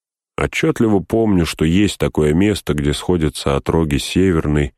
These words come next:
и западной цепи. От моста, что возле башни, лиг двадцать. Там бы и свернуть на восток, но от горы-то мы будем дальше. Будем, пожалуй, за все шестьдесят миль.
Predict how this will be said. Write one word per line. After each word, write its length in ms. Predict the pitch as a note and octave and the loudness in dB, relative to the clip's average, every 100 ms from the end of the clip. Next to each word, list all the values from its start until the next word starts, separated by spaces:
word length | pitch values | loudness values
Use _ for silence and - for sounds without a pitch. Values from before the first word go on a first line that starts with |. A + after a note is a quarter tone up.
| _ _ _ _ _ _ _ | _ _ _ _ _ _ _
и 100 | D2+ | -2
западной 560 | E2 D#2+ D2 C#2+ B1+ C#2 | 0 0 0 -2 0 -2
цепи. 540 | - C2 - B1+ A#1 - _ _ _ _ _ _ _ - | -2 -8 -6 -6 -6 -8 _ _ _ _ _ _ _ -4
От 180 | D2+ | -2
моста, 440 | E2+ E2+ - A2 A2 | 0 0 0 -2 -2
что 180 | - D#2 | 0 0
возле 320 | D#2 D2 D2+ | 2 0 0
башни, 540 | D#2+ A2 G#2+ - D2 | 0 0 -2 -2 0
лиг 500 | C#2+ F2+ G#2 - - _ _ | 2 2 0 -6 -20 _ _
двадцать. 920 | - - F2+ - - - - - - _ _ _ _ _ _ _ | -8 -2 -2 -2 -8 -14 -12 -14 -20 _ _ _ _ _ _ _
Там 220 | G2 F#2+ | 0 2
бы 140 | E2+ E2 | 2 2
и 40 | |
свернуть 540 | D2 E2 F2 A2 A#2 | 0 0 0 0 -2
на 100 | - | 0
восток, 580 | C#2+ D2 - - F#2+ - | 0 0 -4 -2 -2 0
но 200 | D#2+ F#2+ | 0 0
от 120 | E2 | 0
горы-то 500 | D2 D2+ D2+ F#2+ - | 0 0 0 0 0
мы 160 | C#2+ C#2+ | 0 0
будем 420 | C2 D2+ C2+ C2 | 0 0 0 0
дальше. 520 | C2 E2 D#2+ - - - _ _ _ _ _ | 0 0 -2 -6 -10 -16 _ _ _ _ _
Будем, 360 | F2+ G#2+ F2 | -2 0 0
пожалуй, 460 | D#2+ D#2+ E2+ E2+ D#2 | 0 0 2 2 2
за 160 | C2+ C#2+ | 0 -2
все 280 | - F2 | -2 -2
шестьдесят 720 | E2 - B1+ C2 C2+ - E2 - | 0 -2 -4 -4 -4 -2 -4 -4
миль. 340 | C2 A#1 - | -4 -4 -10